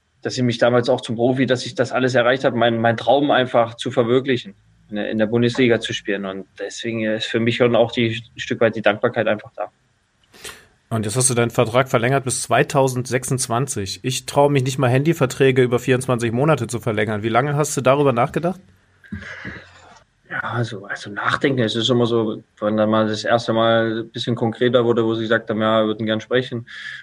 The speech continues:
Speaker 1: macht man sich schon seine Gedanken. Aber ist auch, hey Leute, wir stehen auf Platz drei, ne? Ähm, es ist schon relativ schwer, jetzt irgendwie Nein zu sagen. Ähm, aber ich hab das jetzt nicht so, sondern ich hab immer, ich sehe das immer so,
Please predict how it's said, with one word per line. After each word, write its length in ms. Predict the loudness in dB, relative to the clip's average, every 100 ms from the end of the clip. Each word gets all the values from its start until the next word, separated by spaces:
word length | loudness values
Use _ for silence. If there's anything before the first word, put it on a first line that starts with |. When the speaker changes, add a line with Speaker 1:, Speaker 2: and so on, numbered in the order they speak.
| -6
Speaker 1:
macht 220 | -6 0
man 120 | 0
sich 140 | 0 2
schon 180 | 2 4
seine 240 | 4 4
Gedanken. 460 | 4 2 2 -4 -6 _
Aber 340 | -4 -2 -2 -6 -12 -20 -20
ist 140 | -12
auch, 160 | -12 -12 -8
hey 140 | -4 2
Leute, 300 | 2 2 0
wir 120 | 0
stehen 260 | 0 2
auf 100 | 2
Platz 280 | 4 0 2
drei, 240 | 2 4 4
ne? 220 | 2 2 -4 -14 -12 -14 -10 -2
Ähm, 300 | -2 0 -2
es 140 | -2
ist 100 | -4
schon 180 | -4 0
relativ 460 | 4 4 2 0 2
schwer, 220 | 4 4
jetzt 120 | 4
irgendwie 240 | 2 2
Nein 240 | 4 2 2
zu 100 | 0
sagen. 320 | 4 4 2
Ähm, 360 | -2 -4 -8 -14 -8
aber 280 | -2 -2 -2 _ _ _
ich 160 | -14 -12
hab 140 | -4
das 160 | -2 2
jetzt 220 | 0 0
nicht 100 | 0
so, 80 | 2
sondern 180 | 2 2
ich 100 | -2
hab 120 | -4
immer, 260 | 0 -2 -2 -12 -18 -18 -20 _
ich 160 | -6 0
sehe 120 | 2
das 120 | 4
immer 140 | 4
so, 260 | 4 4